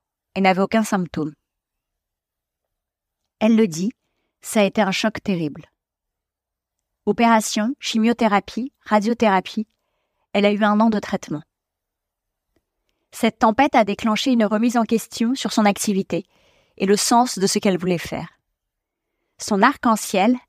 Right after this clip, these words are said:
a été un repositionnement professionnel, une envie de s'engager autrement,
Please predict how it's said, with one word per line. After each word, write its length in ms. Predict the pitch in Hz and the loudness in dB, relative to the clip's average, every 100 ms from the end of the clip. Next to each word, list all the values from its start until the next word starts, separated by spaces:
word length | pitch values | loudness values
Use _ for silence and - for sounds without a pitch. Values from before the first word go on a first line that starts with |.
| _ | _
a 120 | 196 190 | 0 0
été 180 | - | 2
un 120 | 202 180 | 2 2
repositionnement 760 | 226 - 240 214 - 214 220 | 0 0 0 0 0 2 0
professionnel, 720 | - 220 220 - 190 165 143 143 _ _ _ _ _ _ _ _ 208 | 0 -6 -4 -4 -6 -4 -6 -8 _ _ _ _ _ _ _ _ 0
une 180 | 208 | 4
envie 280 | 226 233 254 | 4 2 0
de 100 | 214 | 0
s'engager 560 | 202 220 202 202 196 - | 0 0 0 0 0 -2
autrement, 520 | 226 - - 202 165 | -2 -2 -4 -4 -4